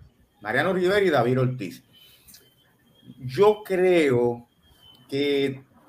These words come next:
el, el, el, el americano, eh, no quiere perder ese agarre que tiene en el equipo de todas las estrellas de todos los tiempos. Y están agarrados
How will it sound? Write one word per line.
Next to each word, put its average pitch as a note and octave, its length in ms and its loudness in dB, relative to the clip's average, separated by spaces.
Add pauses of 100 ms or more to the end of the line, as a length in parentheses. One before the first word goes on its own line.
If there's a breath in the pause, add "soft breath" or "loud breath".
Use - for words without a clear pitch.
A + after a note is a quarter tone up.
(400)
el, C#3 260 -4
el, C3+ 680 -4
el, C3 320 -4
el B2+ 220 -2 (140)
americano, C3+ 800 -2 (2250)
eh, C#3 180 -2
no G#3 180 -4
quiere A3 300 0
perder E3 680 2
ese D#3+ 280 -2
agarre D#3+ 420 2
que C3+ 120 -2
tiene D3 320 -6
en C3 80 -2
el B2 100 2
equipo C#3 420 -6
de C3 80 0
todas B2+ 320 0
las B2+ 120 0
estrellas B2+ 440 0
de A#2+ 120 0
todos A2+ 260 -2
los A2+ 200 -6
tiempos. B2 640 -6
Y - 100 -16
están C#3 200 -2
agarrados C#3+ 840 0